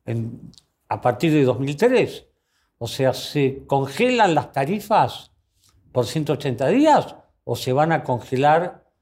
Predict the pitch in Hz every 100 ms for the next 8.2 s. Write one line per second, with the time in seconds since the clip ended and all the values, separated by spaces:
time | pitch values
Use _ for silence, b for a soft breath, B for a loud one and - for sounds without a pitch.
0 | _ _ _ _ - 131 123 120 117 117
1 | - _ _ _ _ 139 143 143 135 123
2 | 107 107 104 - _ _ _ _ - -
3 | - 151 - 202 247 247 196 160 175 208
4 | 196 151 160 196 - 165 175 233 254 247
5 | 208 - _ _ _ 135 131 - 170 202
6 | 202 156 151 143 196 180 156 190 180 156
7 | 170 185 185 151 139 160 185 - - 156
8 | -